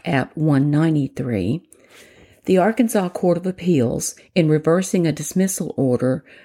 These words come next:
reasoned that when the trial court considered matters outside the pleadings,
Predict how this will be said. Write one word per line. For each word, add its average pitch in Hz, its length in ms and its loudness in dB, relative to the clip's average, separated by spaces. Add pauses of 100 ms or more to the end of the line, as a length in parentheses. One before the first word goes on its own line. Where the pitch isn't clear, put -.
(200)
reasoned 190 540 2
that - 140 0
when 156 180 2
the 147 80 2
trial 185 380 -4
court - 380 -2
considered 156 440 0
matters 151 500 0
outside 165 540 -2
the 180 80 -6
pleadings, 120 720 -2